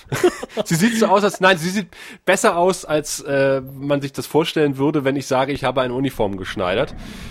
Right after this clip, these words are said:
Ich hatte sie, äh, dieses, dieses Jahr, dieses Jahr Karneval an und, äh, erntete erstaunte Blicke, als ich sagte, ich habe die selber gemacht. Und dann so, "Was? Das kann ich mir gar nicht vorstellen, dass du das genäht hast." Sag ich, "Ja, vielen Dank, aber, äh, tatsächlich, äh,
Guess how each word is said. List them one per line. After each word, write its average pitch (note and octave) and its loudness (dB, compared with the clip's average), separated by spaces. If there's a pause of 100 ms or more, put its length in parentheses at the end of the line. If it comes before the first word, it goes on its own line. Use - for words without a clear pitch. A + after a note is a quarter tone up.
(140)
Ich C#3 -8
hatte D3 0
sie, D3 2
äh, C#3 -4
dieses, F#3 -2
dieses - -10
Jahr, C#4 -4
dieses C#3 0
Jahr C#3+ 2
Karneval F3 0
an A#3+ -2
und, E3+ -4
äh, C#3+ -2
erntete E3 -2
erstaunte D3 0
Blicke, B2+ 0
als A2+ -2
ich B2 -4
sagte, B2 0
ich A2+ -4
habe A#2 -6
die A#2+ -6
selber A#2+ 2
gemacht. F#2+ -4
Und G#2 -8
dann F#2+ -6
so, F#2 -4
"Was? C3+ -2 (240)
Das - -18
kann D3+ -2
ich B2 -18
mir B2+ -4
gar A2 -4
nicht G#2 -10
vorstellen, A3+ -2
dass C3+ -2
du C4 2
das F4 0
genäht G#3+ -6
hast." G#3 -6 (240)
Sag A2+ -4
ich, G#2+ -2
"Ja, F#2+ -2
vielen E3 0
Dank, G3 0
aber, D#3 4
äh, D3+ -2
tatsächlich, C#3+ -2
äh, A2+ 0